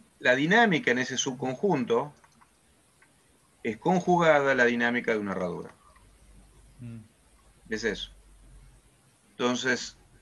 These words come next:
Speaker 1: la herradura se volvió como un modelo, es como, se volvió como un modelo geométrico, eh, idealizado que contiene todas las propiedades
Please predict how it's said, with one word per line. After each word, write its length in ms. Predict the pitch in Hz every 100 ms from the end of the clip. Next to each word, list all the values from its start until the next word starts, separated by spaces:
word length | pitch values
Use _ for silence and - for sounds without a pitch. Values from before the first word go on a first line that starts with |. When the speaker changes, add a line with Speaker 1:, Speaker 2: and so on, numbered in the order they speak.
| _ _ _ _ _
Speaker 1:
la 140 | - 127
herradura 440 | 135 147 180 202
se 140 | - 151
volvió 520 | 143 139 143 156 147
como 320 | 139 123 127
un 120 | 131 131
modelo, 720 | 123 127 151 165 156 151 - - - -
es 80 |
como, 240 | 123 147 135
se 120 | 139
volvió 240 | 139 165 190
como 100 | 185
un 40 |
modelo 280 | 160 165 160
geométrico, 800 | 151 147 156 147 147 143 147 156 _ _ - - - _ -
eh, 920 | 110 110 101 101 101 101 98 98 95 - -
idealizado 1160 | 117 117 123 120 120 - 190 175 135 127 143 - _ _ _ _ _ _ _ _ _ _
que 540 | 135 139 139 139 143 _ _ _ _ _ _ -
contiene 640 | 131 135 123 170 180 175
todas 340 | - 156 151
las 120 | 147 139
propiedades 960 | 131 123 135 135 131 131 135 135 -